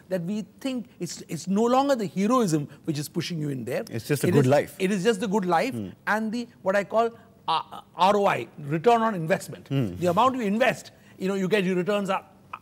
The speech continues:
Speaker 1: unmeasurably higher.
Speaker 2: Right.
Speaker 1: So to create a hero as a society, Shakuntala Devi is a great example, and all of us belong to a certain generation which saw her perform like a flea in school
Speaker 2: Hmm.
Speaker 1: and said, "Oh, wow, maths."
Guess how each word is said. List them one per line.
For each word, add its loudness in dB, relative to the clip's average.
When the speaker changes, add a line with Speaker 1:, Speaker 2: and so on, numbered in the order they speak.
Speaker 1:
unmeasurably -2
higher. -6
Speaker 2:
Right. -8
Speaker 1:
So -4
to -4
create 2
a -6
hero -2
as 2
a -4
society, -8
Shakuntala -2
Devi -2
is -6
a -8
great -6
example, -6
and -8
all 2
of -2
us -4
belong 0
to -2
a -4
certain -6
generation -8
which -14
saw -4
her -14
perform 2
like -2
a 0
flea -6
in -4
school -2
Speaker 2:
Hmm. -12
Speaker 1:
and -6
said, -6
"Oh, -4
wow, 4
maths." -8